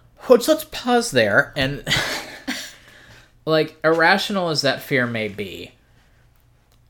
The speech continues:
there is this, you know, obviously there's been the succession of kings. It's been a thousand or so years since the Pevensies were in Narnia. And they've been all, you know, it got invaded by the Telmarines. They drove out or killed all the native Narnians.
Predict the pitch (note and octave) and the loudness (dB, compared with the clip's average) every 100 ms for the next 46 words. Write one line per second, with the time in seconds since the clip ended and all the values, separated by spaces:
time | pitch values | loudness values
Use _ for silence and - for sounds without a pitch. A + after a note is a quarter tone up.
0 | _ - C3 D3 E3 D#3+ D#3+ C#3+ C3+ - | _ -8 2 4 4 2 0 0 0 -10
1 | - - - C#3 B2 C3+ D#3 D3 A2+ C3 | -14 -12 -6 -2 -2 0 2 2 0 -2
2 | A#2 C#3 C#3 C3 - C#3+ - D3 - F#3 | -4 -4 -6 -6 -6 -4 -2 -2 -2 -8
3 | - G#2 F2+ B2 - A2+ G#2+ B2+ B2+ B2+ | -10 -12 -12 -14 -14 -14 -10 -4 -4 -4
4 | B2 - - B2 - B2 C3 C3+ C3 B2 | -8 -16 -10 -8 -4 -4 -2 -4 -6 -2
5 | C3+ A2+ F2+ F#2 A2+ A2 G#2 - A#2+ G#2 | 0 0 -4 -8 -8 -8 -10 -10 -8 -8
6 | G#2 G2+ G2+ G#2+ F#2+ F2+ C#2 D2 F2 - | -8 -10 -8 -8 -8 -8 -8 -10 -16 -18
7 | - A#2 - - _ _ - A2 G#2+ G#2 | -18 -18 -20 -20 _ _ -10 -6 -4 -4
8 | A#2 G#2+ G#2 G#2 G#2+ F#2+ - A2 A2 A2 | -4 -4 -6 -6 -6 -8 -8 -6 -2 -2
9 | A2+ A2+ A#2+ B2 A#2+ A#2+ A2 G#2+ G#2+ G#2+ | -2 -2 0 0 -2 -2 -2 -2 -4 -4
10 | G#2+ E3+ E3+ E3 E3 D#3 C#3+ C3 A2 A#2 | -6 -4 -4 -4 -4 -4 -4 -2 -2 -2
11 | B2 A#2 A#2 A2 G#2 - D3 C#3 C#3+ A#2 | -2 0 -2 -4 -6 -2 0 2 2 -2
12 | A2 G#2+ G#2 G2 B2+ C#3+ C#3+ C3+ C3 A#2+ | -4 -6 -8 -8 -4 -2 0 -2 -2 -2
13 | - | -4